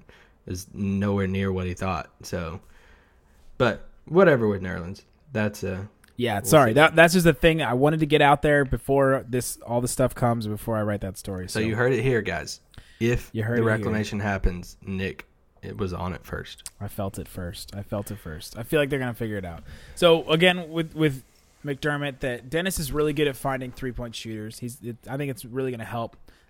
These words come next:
Speaker 2: Think of the po-, think of the, about the point guards he's been playing with. So he was in New York. He played for the, the Thunder for the, N-,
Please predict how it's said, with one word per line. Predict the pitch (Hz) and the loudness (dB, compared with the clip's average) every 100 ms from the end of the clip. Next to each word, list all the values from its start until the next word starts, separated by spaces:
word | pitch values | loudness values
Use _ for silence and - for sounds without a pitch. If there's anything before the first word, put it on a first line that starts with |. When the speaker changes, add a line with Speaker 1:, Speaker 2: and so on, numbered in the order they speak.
| - | -4
Speaker 2:
Think | 220 | 0
of | 254 | 0
the | 170 | 0
po-, | 139 156 - - | -2 -4 -4 -4
think | 277 | 0
of | 269 | 0
the, | 208 - | -2 0
about | 180 160 | 2 2
the | 135 | 0
point | - 147 151 | -2 -2 0
guards | 170 175 | 0 0
he's | 175 147 | -2 -2
been | 135 | -2
playing | - 123 139 | -2 -2 -4
with. | 156 160 - - _ _ _ - | -4 -4 -10 -20 _ _ _ -8
So | - 151 147 | 0 2 0
he | 202 220 226 | -2 -2 -2
was | 190 165 156 139 - | -4 -2 -2 -2 -6
in | 147 | -6
New | 143 | -4
York. | 131 135 117 117 - _ _ _ _ - | -2 -2 -2 -6 -14 _ _ _ _ -8
He | 165 | -4
played | 175 180 175 165 - | 0 0 0 -4 -12
for | - 160 156 151 | -10 -2 0 2
the, | 143 131 | 0 -4
the | 143 139 | -4 -2
Thunder | 151 165 160 151 | 2 2 2 0
for | - 135 135 | -2 -4 -4
the, | 127 220 | -6 -8
N-, | 151 | -10